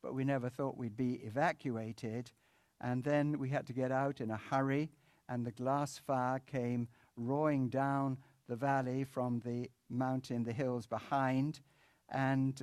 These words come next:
um, and then, uh, why would we worry? Um, we'd been through all of this before, but we should have done a better job than we did. In future,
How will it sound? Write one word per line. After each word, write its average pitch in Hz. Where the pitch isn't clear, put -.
um, 123
and 123
then, 135
uh, 120
why 131
would 135
we 143
worry? 151
Um, 127
we'd 131
been 147
through 139
all 131
of 117
this 120
before, 120
but -
we 131
should 143
have 123
done 123
a -
better 120
job 117
than 120
we 120
did. 123
In 202
future, 160